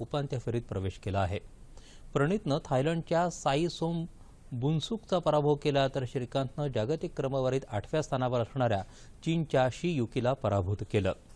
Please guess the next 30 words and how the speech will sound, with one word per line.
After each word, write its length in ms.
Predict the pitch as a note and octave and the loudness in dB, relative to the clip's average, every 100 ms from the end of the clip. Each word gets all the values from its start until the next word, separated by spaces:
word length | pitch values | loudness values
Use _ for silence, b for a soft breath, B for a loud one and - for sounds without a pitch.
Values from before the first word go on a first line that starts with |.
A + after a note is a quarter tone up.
| B B B | B B B
उपांत्य 380 | C3+ G3 G#3 G3+ | 0 4 4 2
फेरीत 260 | F3 D#3+ E3+ | 2 0 -2
प्रणीत 320 | - C3+ F#2+ G#2+ | 0 2 2 0
आणि 160 | A2 | 0
कोरियाच्या 640 | B2 C3 D3+ D3 C#3+ D#3 D#3 | 0 0 2 0 2 2 2
ली 280 | A#2 C#3 | 2 2
डो 240 | D#3 C3+ C#3 | 2 4 2
क्योन 480 | - - C#3+ F#2 - B B - | 0 0 2 2 -4 B B 0
यांच्यात 320 | C3 C3+ C#3+ | 2 4 2
सामना 400 | C#3 - A2+ B2+ | 2 2 2 4
होईल. 240 | C#3+ C#3+ E3+ B B - | 4 4 2 B B -2
के 100 | E3+ | 0
श्रीकांत 460 | D#3+ D#3+ D#3 G3 G3 | 2 0 0 0 2
आणि 180 | F#3 F#3 | 2 2
इंडोनेशियाच्या 720 | F3 F3+ F3+ E3 E3+ D#3+ E3+ - | 0 0 0 0 0 2 0 0
अँथनी 440 | C#3 C#3+ D#3+ E3+ | -2 0 0 0
सिनिसुका 560 | E3 C#3 D3+ C#3+ C#3+ D3+ | 0 -2 -4 -4 0 2
गिटिंग 460 | B2 A#2 - A#2+ G#2+ - | 2 0 2 2 0 0
यांच्यात 420 | A#2+ B2 B2 C#3 - | 0 2 2 0 0
उपांत्य 380 | B2+ D#3+ E3 E3 - | -2 -2 0 -2 -2
फेरीतली 420 | B2+ A#2 G#2+ G#2 - B B - | -2 -2 0 -2 -2 B B -4
दुसरी 360 | C3 C#3 C3+ G#2 | 0 2 2 2
लढत 260 | G#2 G#2 | 0 2
होईल. 320 | A#2 F#2+ - B B B - | 2 0 -2 B B B 0
भारताच्या 480 | A#2+ C#3 C#3 D#3 | 0 2 0 2
पीव्ही 340 | D3+ - E3 G#3+ | 0 0 -4 -4
सिंधूला 420 | - D3+ C3 B2+ | -2 0 2 2
मात्र 300 | A2+ G2+ G#2 | 0 0 -2
उपांत्यपूर्व 720 | G2+ - C#3 C#3+ B2 A#2 G#2+ | -2 -2 -4 -4 -4 -2 0
फेरीत 300 | G2 A2+ F#2+ | 0 -2 -2